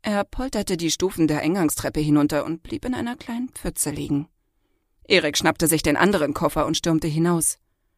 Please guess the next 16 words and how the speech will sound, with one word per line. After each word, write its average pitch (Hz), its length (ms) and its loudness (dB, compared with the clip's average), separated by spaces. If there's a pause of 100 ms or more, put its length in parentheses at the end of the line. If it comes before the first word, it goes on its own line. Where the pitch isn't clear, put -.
(220)
"Jetzt - 340 -2
hast 175 240 6
du 180 60 4
komplett 180 440 6
den 185 140 8
Verstand 170 400 6
verloren", 156 520 6 (560)
rief 156 360 4
er. 143 260 0 (760)
Ich 139 240 0
schmiss 180 320 6
die 160 140 10
Tür 180 240 8
hinter 143 260 6
ihm 147 180 6
zu. 151 300 0